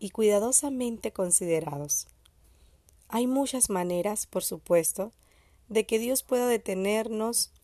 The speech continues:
o redirigirnos. A veces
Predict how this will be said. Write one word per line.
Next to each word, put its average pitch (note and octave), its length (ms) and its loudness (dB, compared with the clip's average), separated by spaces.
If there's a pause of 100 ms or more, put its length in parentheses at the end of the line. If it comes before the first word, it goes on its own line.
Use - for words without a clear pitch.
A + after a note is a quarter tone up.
o G#3 220 2
redirigirnos. G3 1120 -2 (840)
A A3+ 120 0
veces C#4+ 560 6